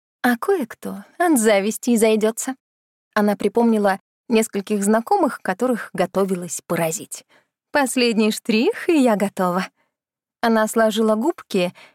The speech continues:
и почмокала. "Мими, Мими, ко мне!"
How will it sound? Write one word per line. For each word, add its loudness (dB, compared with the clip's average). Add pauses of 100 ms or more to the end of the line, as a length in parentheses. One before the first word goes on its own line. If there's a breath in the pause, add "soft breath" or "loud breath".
(280 loud breath)
и 2
почмокала. -2 (420)
"Мими, 2 (380)
Мими, 4 (100)
ко 2
мне!" 2